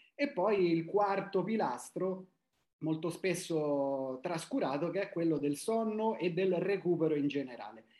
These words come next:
È chiaro che all'interno poi di queste quattro aree possiamo andare a, a definire delle sottocategorie, però già, eh, che le persone abbiano, ripeto, la consapevolezza del loro potere che hanno nel gestire queste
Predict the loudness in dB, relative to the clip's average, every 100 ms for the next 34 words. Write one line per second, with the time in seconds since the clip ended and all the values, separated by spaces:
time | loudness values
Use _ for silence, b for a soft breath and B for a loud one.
0 | _ -8 -4 0 0 0 0 0 0 -2
1 | -2 0 -2 0 -2 -2 -4 -4 -4 -4
2 | -2 -2 0 0 -2 -4 -6 -4 -2 -2
3 | -2 -4 -8 b b b -8 -4 -2 0
4 | 0 0 0 0 -2 -4 -4 -2 -4 -2
5 | -2 -2 -2 -2 -2 -2 0 2 2 -2
6 | B B -6 -4 0 2 2 0 -2 0
7 | 2 4 4 4 2 2 4 4 4 2
8 | 0 -2 0 0 2 0 0 2 0 0
9 | 2 4 6 4 2 -2 -4 -4 -6 -12
10 | 0 2 4 4 6 6 6 4 2 4
11 | 4 2 -2 -4 -2 0 0 -2 -2 0
12 | 2 2 2 0 -2 -2 -2 0 0 -2
13 | -6 -4 -6